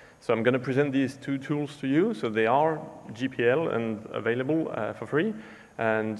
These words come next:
um, I'm hoping all of you will, uh, benefit from that when you want to do some profiling on Linux. So there are, the, the two tools are called HipTrack and Hotspot.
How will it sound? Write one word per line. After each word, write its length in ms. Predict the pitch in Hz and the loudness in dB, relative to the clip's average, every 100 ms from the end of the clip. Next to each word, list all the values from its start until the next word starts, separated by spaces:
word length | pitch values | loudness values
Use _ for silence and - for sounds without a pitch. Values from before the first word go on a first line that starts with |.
| - - | -10 -10
um, 460 | 110 104 98 98 - | -4 -2 -2 -4 -2
I'm 140 | 110 107 | 0 0
hoping 300 | 120 113 110 | 0 2 2
all 80 | |
of 100 | 107 | 2
you 400 | 107 110 104 95 - | 0 0 0 -6 -8
will, 240 | 113 104 98 - - - | -6 -6 -8 -16 -16 -6
uh, 160 | 101 | -4
benefit 400 | 90 101 104 107 | 0 0 0 -2
from 160 | - 104 | -4 -2
that 220 | 98 92 | 0 -2
when 100 | 185 | -4
you 80 | 101 | -4
want 160 | 95 92 | -4 -8
to 60 | |
do 100 | 98 | -10
some 160 | 92 98 | -10 -10
profiling 480 | 90 - 92 90 87 | -10 -4 -4 -4 -6
on 60 | |
Linux. 420 | 87 87 - - - _ - - - - - | -8 -8 -12 -16 -20 _ -20 -20 -20 -20 -2
So 160 | 139 | 2
there 140 | 113 127 | 4 4
are, 120 | 135 - - - - 127 | 2 -4 -16 -20 -16 -12
the, 80 | 147 | -2
the 180 | 131 131 | 0 2
two 180 | 185 | 0
tools 400 | 202 196 190 196 - | -2 0 0 -2 -2
are 160 | 120 123 | -4 -4
called 400 | - 131 120 117 | -2 0 0 -2
HipTrack 500 | 139 127 - 139 131 | -8 -4 -2 -2 -2
and 140 | 110 | -4
Hotspot. 520 | 120 - - 196 - | -4 -2 0 0 -2